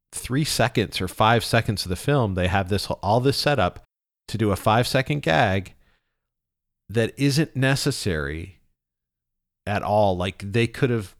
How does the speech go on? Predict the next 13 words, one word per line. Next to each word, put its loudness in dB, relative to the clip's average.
not 2
done 0
that 0
gag 2
and 0
the 0
whole -2
sequence -6
still -4
works. -6
It -2
doesn't 2
explain -2